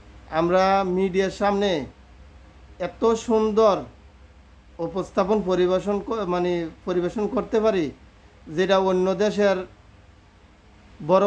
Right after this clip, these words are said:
বড় লোকেরা পারে না। আর অন্য দেশের বড় বড় লোকেরা মিডিয়ার কা-, সামনে আইয়া মিছা কথা কয় না। আমগো দেশের ভিতরে আবার আছে এটা,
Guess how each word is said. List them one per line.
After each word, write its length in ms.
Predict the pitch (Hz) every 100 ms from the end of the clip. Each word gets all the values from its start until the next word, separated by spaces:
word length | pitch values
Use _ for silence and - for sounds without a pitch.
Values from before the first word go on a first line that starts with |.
| 196
বড় 120 | 180 175
লোকেরা 260 | 175 202 175 160
পারে 180 | 165 170
না। 80 | 143 - - - - - - - - - -
আর 80 | 147 175
অন্য 120 | 180 185 180
দেশের 240 | 202 220 214
বড় 140 | 214 233 220
বড় 120 | 202 196
লোকেরা 280 | 202 220 208 202
মিডিয়ার 340 | 214 196 190 180
কা-, 200 | 208 196 196
সামনে 260 | 208 202 190
আইয়া 140 | 190 196
মিছা 200 | 208 202 170
কথা 160 | 160 147
কয় 120 | 165 151
না। 60 | - - - - - -
আমগো 200 | 180 185 202
দেশের 220 | 233 208 196
ভিতরে 200 | 180 190
আবার 140 | 175 175 180
আছে 160 | - 170
এটা, 160 | 123